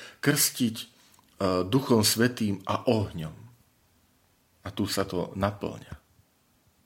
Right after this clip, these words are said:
Pýtame sa,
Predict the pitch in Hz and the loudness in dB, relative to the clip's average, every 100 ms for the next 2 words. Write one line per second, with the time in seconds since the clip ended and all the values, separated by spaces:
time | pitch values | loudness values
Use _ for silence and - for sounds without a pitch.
0 | _ _ _ _ _ _ - - - - | _ _ _ _ _ _ -20 -20 -20 -20
1 | - _ - 160 165 151 135 - 123 113 | -20 _ 2 2 6 6 6 6 6 6
2 | 104 | 4